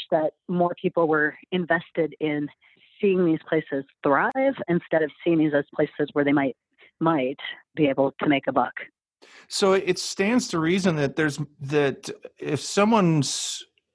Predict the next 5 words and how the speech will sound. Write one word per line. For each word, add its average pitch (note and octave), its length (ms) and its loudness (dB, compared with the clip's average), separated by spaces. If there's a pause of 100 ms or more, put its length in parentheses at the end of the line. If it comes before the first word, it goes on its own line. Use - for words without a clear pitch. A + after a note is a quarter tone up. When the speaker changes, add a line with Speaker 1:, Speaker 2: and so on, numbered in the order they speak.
(100)
Speaker 2:
felt E3 440 -2
their C#3 140 2
grazing C#3+ 440 0
operation B2 960 0
was A2+ 680 -2